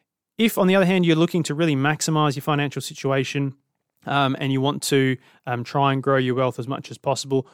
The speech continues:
and you're prepared to take some risk in order to do that, then investing that spare cash is probably gonna be the better option.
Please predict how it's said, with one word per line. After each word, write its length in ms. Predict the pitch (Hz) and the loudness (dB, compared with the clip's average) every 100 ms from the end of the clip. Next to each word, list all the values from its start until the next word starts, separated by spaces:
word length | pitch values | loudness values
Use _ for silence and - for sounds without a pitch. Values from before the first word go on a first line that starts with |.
| _ _ - | _ _ 0
and 240 | 147 156 | 2 2
you're 80 | 147 | 0
prepared 320 | 139 131 143 139 | -4 -4 -4 -4
to 80 | |
take 260 | 131 139 139 | -6 -6 -6
some 220 | 123 120 | -10 -6
risk 300 | 131 139 - | -2 -2 -2
in 100 | 131 | -4
order 200 | 123 117 | -4 -6
to 120 | - - | -12 -2
do 220 | 220 208 | 2 2
that, 280 | 139 165 - _ _ _ - | 0 -4 -8 _ _ _ -2
then 140 | 147 | 2
investing 680 | 139 131 139 - - 131 127 | 2 2 0 0 -4 -4 -4
that 260 | 131 123 - | -4 -6 -6
spare 320 | - 143 123 | -8 -4 -4
cash 420 | - 127 117 - - | -4 -10 -10 -12 -12
is 80 | 123 | -8
probably 220 | 139 123 | -4 -4
gonna 160 | 120 117 | -4 -6
be 100 | 117 | -6
the 60 | |
better 260 | 117 117 110 | -6 -8 -8
option. 320 | - 123 117 | -12 -18 -18